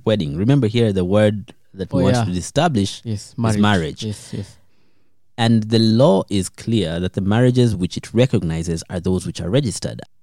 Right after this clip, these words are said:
Speaker 1: Call them five types of marriage which can be registered. The first three, Christian marriages, Hindu marriages, and civil marriages,
Speaker 2: Mm-hmm.
Speaker 1: are usually considered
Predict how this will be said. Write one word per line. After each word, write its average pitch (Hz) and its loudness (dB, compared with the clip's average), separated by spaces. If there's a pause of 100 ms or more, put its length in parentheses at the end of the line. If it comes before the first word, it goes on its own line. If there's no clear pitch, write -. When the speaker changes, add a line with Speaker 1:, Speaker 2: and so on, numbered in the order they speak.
(160)
Speaker 1:
Call 107 0
them - -2
five 110 0
types 98 -4
of 78 -8
marriage 82 -6
which - -10
can 85 -8
be 82 -6
registered. - -8 (680)
The 104 -4
first - -2
three, 92 -2 (540)
Christian 139 4
marriages, 98 0 (140)
Hindu 156 0
marriages, 95 0 (400)
and 95 -4
civil 160 0
marriages, 87 -4
Speaker 2:
Mm-hmm. 113 -6 (440)
Speaker 1:
are 104 2
usually 113 6
considered 95 -2